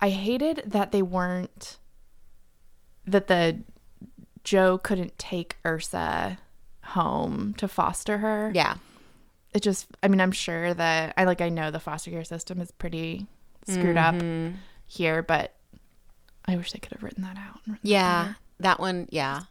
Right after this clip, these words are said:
Speaker 1: frustrating.
Speaker 2: And it has your, also, this book has your trigger warning. Your
Speaker 1: Oh, I
Speaker 2: one.
Speaker 1: know.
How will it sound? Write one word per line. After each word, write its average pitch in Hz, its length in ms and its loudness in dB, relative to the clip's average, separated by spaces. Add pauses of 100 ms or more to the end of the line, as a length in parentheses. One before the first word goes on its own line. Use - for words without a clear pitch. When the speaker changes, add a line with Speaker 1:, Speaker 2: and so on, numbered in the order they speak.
Speaker 1:
frustrating. 196 560 -10
Speaker 2:
And 175 80 -2
it 156 80 2
has 156 300 0
your, 151 340 0
also, 151 500 -4
this 165 180 -6
book 175 180 0
has 170 200 0
your 143 200 -2
trigger - 320 -6
warning. 214 440 -8 (520)
Your 156 300 2
Speaker 1:
Oh, 180 80 2
I 165 160 -2
Speaker 2:
one. 160 160 2
Speaker 1:
know. 160 320 -6